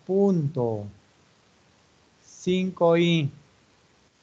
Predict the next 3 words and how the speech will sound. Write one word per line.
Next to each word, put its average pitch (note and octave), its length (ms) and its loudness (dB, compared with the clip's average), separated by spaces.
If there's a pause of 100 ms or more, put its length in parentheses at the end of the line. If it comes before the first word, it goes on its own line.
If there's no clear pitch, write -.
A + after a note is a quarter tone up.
(1700)
menos D3+ 960 -2 (1040)
diez C3+ 560 -2
J. A2+ 160 -10